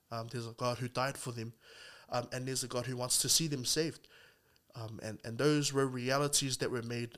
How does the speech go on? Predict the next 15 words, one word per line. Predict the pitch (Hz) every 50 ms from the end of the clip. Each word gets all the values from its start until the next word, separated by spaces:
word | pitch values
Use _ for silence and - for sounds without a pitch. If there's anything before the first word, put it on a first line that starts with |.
| -
um, | - 113 113 - -
apparent | 135 - - 139 151 160 156 147
to | - 131
me | 123 127 123 120
as | 117 117
a | 123
young | 120 123 120 123 120 -
kid, | - 143 135 127 131 - _ _ _ _ -
um, | 123 117 113 113 113 - _
through | - - 151 156
my | 151 147 117
parents. | - - 143 143 139 143 - - - - - - _ - -
Um, | 117 117 113 113 110 110 110 113 113 - _ _ _ _ _ _ _ _ _ _ _ _ _ _ - - - - _ _ _ _ _ _ _ _ _ - - _ _ -
and | 135 131 123
so | - - 139 135 131 127 123